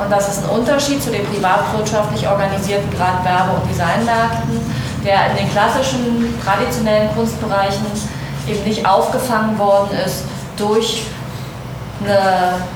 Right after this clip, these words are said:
Expansion von privatwirtschaftlichen Arbeitsplätzen, weil es gibt's halt im Bereich der darstellenden Künste sehr viel schlechter. Ich meine, was ihr jetzt zum Beispiel vorhin erzählt habt, das ist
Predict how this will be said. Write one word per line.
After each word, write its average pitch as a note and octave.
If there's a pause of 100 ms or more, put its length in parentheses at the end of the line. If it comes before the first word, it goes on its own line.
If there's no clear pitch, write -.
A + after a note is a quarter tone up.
Expansion G#3
von A3 (160)
privatwirtschaftlichen G3
Arbeitsplätzen, D#3+
weil F3
es -
gibt's -
halt G#3
im F3+
Bereich F3
der F3+
darstellenden E3+
Künste F#3
sehr F3
viel -
schlechter. A3
Ich -
meine, F#3+
was F#3
ihr G3+
jetzt G#3
zum -
Beispiel G3
vorhin G3
erzählt -
habt, G3+
das F#3
ist -